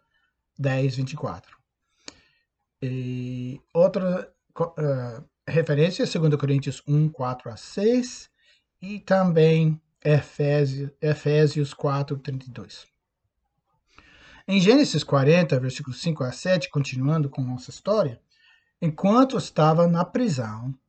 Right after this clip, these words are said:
o copeiro e padeiros do faraó teve uma sonho, teve um sonho uma noite,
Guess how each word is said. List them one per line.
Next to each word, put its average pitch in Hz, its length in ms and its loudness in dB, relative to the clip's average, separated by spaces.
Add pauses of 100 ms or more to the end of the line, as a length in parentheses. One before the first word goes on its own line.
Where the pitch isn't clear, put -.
o 170 140 0
copeiro 156 840 2
e 180 140 -2
padeiros 147 1300 0
do 170 240 -2
faraó 135 520 0 (420)
teve 165 320 6
uma 165 200 2
sonho, 220 760 -2
teve 160 320 0
um 202 140 0
sonho 151 520 0
uma 185 220 0
noite, 143 580 -4